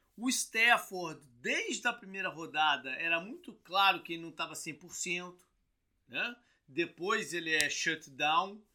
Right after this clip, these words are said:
é, ali pela semana nove, alguma coisa assim, dez, onze.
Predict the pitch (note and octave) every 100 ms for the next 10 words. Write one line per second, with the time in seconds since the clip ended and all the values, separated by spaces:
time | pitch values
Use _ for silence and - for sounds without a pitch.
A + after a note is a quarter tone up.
0 | _ _ _ _ _ _ - A#2+ A#2+ A#2
1 | A2+ A2+ A2+ A2+ A#2 A#2+ C#3 A#2+ - A#2+
2 | A#2+ A2 F2 F#2+ C#3 E3 C3 A2 G#2+ A2+
3 | A2 G#2+ - A#2 G#2+ - C#3 C3+ G#2 B2+
4 | D3 C#3 A2+ B2 D3+ C3 A2+